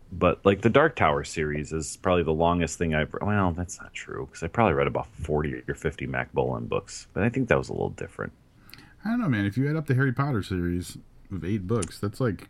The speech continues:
Speaker 2: four thousand pages. They're thick
Speaker 1: Yeah, but there are
Speaker 2: books.
Speaker 1: pages written for children.
Speaker 2: Well, Livius.
Speaker 1: <laughs> Sorry. All right, so the
Speaker 2: They're
Speaker 1: Harry
Speaker 2: written
Speaker 1: Potter
Speaker 2: for
Speaker 1: series.
Speaker 2: children.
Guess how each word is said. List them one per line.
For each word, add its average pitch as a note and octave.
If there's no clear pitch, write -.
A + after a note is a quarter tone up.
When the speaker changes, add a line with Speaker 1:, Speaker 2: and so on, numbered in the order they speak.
Speaker 2:
four F2
thousand F2
pages. E2
They're E2
thick G#2
Speaker 1:
Yeah, E2+
but E2+
there G2+
are G2+
Speaker 2:
books. -
Speaker 1:
pages F#2+
written D#2
for D2
children. D2
Speaker 2:
Well, F#2+
Livius. E2
Speaker 1:
<laughs> -
Sorry. -
All G#2+
right, F#2
so G#2+
the G#2
Speaker 2:
They're A2+
Speaker 1:
Harry A#2+
Speaker 2:
written A2+
Speaker 1:
Potter F2+
Speaker 2:
for F2
Speaker 1:
series. D#2
Speaker 2:
children. E2